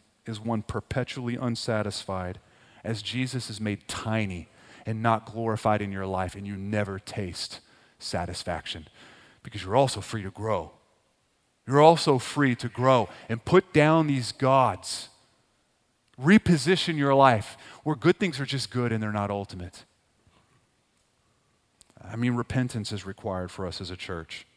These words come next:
because these things that we give God status,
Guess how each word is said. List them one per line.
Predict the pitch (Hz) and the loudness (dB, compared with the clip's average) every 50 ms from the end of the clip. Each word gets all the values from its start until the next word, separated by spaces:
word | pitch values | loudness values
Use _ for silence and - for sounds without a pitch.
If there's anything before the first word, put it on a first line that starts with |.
| _ _ _ _ _ _ _ _ _ _ _ | _ _ _ _ _ _ _ _ _ _ _
because | - 123 - 123 110 107 | -10 -6 -6 -6 -6 -6
these | 131 165 156 - - | -6 -8 -8 -6 -6
things | 175 185 202 196 160 - | -4 -2 -2 -2 -4 -4
that | 135 | -6
we | 120 123 120 | -6 -6 -8
give | 107 - 127 117 101 98 - _ | -4 -2 -2 -2 -2 -6 -14 _
God | - 123 113 110 110 107 104 | -2 0 2 2 2 0 -2
status, | - - - - - 107 107 110 113 120 127 127 - - - | -4 -6 -6 -4 -2 -2 0 0 0 0 -2 -2 -6 -10 -12